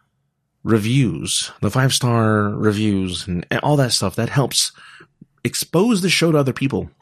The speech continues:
and lets other people know that the show exists. So any type of, of, of help like that is greatly, greatly, greatly appreciated. You know, I have a means of, like, you can, uh, of kind of donating money to the show, but right, uh, most importantly is just getting it out there.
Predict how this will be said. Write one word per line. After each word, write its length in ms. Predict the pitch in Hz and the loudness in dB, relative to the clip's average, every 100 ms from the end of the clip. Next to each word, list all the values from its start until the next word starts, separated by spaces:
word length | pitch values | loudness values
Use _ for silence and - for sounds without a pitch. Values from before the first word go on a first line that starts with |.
| _ _ _ - | _ _ _ -8
and 280 | 120 120 117 | -4 -2 0
lets 200 | 135 139 | 0 2
other 120 | 131 | 0
people 220 | 110 107 | -2 -4
know 120 | 101 95 | -2 -2
that 120 | - | -4
the 80 | 98 | -4
show 220 | - 87 | -4 -6
exists. 360 | - 80 71 | -6 -6 -4
So 460 | - 87 73 50 - _ - | -4 -4 -4 -6 -12 _ 0
any 220 | 180 240 | 0 0
type 320 | - 151 139 | -2 -6 -6
of, 200 | 117 - - | -8 -10 -4
of, 300 | 110 92 - - | -2 -2 -4 -4
of 160 | 101 | -2
help 220 | - 139 | -2 0
like 160 | 117 98 | -2 -2
that 320 | 110 127 139 - - - - - - - | -4 -4 -6 -16 -20 -20 -20 -20 -8 0
is 320 | 208 165 - | 2 2 0
greatly, 760 | 117 131 143 127 123 127 135 - | 0 2 2 2 0 0 -4 -8
greatly, 420 | 110 139 - 87 | 0 0 2 -2
greatly 360 | 87 98 - 82 | 2 2 2 -4
appreciated. 680 | - 87 - 67 - - - | -2 -2 0 -2 -2 -6 -4
You 100 | 87 | -4
know, 140 | 92 | -2
I 100 | 82 | 0
have 320 | 120 143 127 - | 0 2 0 -2
a 160 | - - | -6 -2
means 320 | 113 117 110 | 2 2 2
of, 140 | 104 92 | 0 0
like, 200 | 92 - | -2 -2
you 100 | 73 | -4
can, 260 | 90 85 | -2 -2
uh, 160 | - 90 - | -2 -2 -2
of 260 | 90 - | -4 -4
kind 180 | - 90 | -4 0
of 240 | 85 - - - 82 | -2 -4 -16 -12 -4
donating 720 | 95 95 98 104 95 87 82 | -2 2 2 2 0 -2 -2
money 320 | 82 95 101 | 0 0 0
to 100 | 98 | 0
the 80 | 101 | 0
show, 220 | - 113 | 0 0
but 120 | 113 | 0
right, 260 | 104 135 - | 0 0 0
uh, 100 | 110 | -2
most 240 | 123 202 | 0 0
importantly 480 | 160 147 135 95 82 | 0 -2 -2 -4 -6
is 140 | 85 | -6
just 240 | - 92 - | -6 -6 -4
getting 260 | 80 85 | -2 -2
it 220 | 82 - - | -4 -8 -2
out 240 | 95 - | -2 -2
there. 320 | 170 160 - | -2 -2 -4